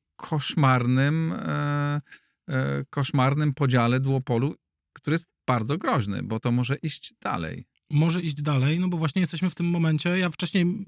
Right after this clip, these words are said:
Speaker 2: wyobrażając sobie, co się będzie działo właśnie na przełomie dziewiętnastego i dwudziestego roku, no, spodziewałem się, że te kontrowersje będą związane z tym, że Izba Kontroli Nadzwyczajnej i Spraw Publicznych jest tą izbą, która orzeka o ważności wyborów, tak? Czyli można by uznać, że jeżeli ktoś zacznie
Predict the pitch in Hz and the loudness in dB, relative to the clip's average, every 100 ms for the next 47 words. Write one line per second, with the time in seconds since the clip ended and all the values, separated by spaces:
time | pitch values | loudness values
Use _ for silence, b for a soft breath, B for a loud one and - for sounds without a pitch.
0 | _ 143 160 151 151 226 233 - 147 147 | _ 0 2 4 4 2 2 0 0 0
1 | 151 147 143 143 143 127 120 127 127 135 | 0 2 2 4 4 4 2 0 2 2
2 | 131 - 139 135 123 131 135 139 135 127 | 2 0 2 2 2 0 -2 0 2 2
3 | 127 131 135 131 120 139 147 B B B | 0 -2 2 2 2 2 2 B B B
4 | 165 - - 165 143 165 190 170 165 170 | -4 -2 0 2 4 4 2 0 0 2
5 | 151 147 165 185 170 160 151 160 147 156 | 2 2 2 2 2 2 2 2 2 2
6 | 160 156 151 156 139 160 156 143 151 143 | 2 2 2 2 0 0 2 4 4 2
7 | 139 143 143 156 139 - 143 135 123 - | 0 2 2 2 0 -2 -4 -2 -4 -4
8 | 160 214 - 151 - - 175 151 127 135 | -2 -2 -2 -4 -4 -4 -2 0 0 2
9 | 190 - B B 170 175 147 160 185 170 | 2 0 B B 0 2 2 2 0 0
10 | 165 170 - 165 151 120 - - 160 226 | 2 0 -2 -2 2 0 -2 -6 -4 -4
11 | - 151 151 151 208 208 _ - B B | -4 -2 -2 -2 -6 -14 _ -14 B B
12 | B 143 156 165 156 180 160 143 160 170 | B 4 4 6 2 2 2 2 2 0
13 | 151 156 156 147 156 - 156 151 143 151 | 0 2 2 2 0 2 2 4 2 4
14 | 135 131 | 4 4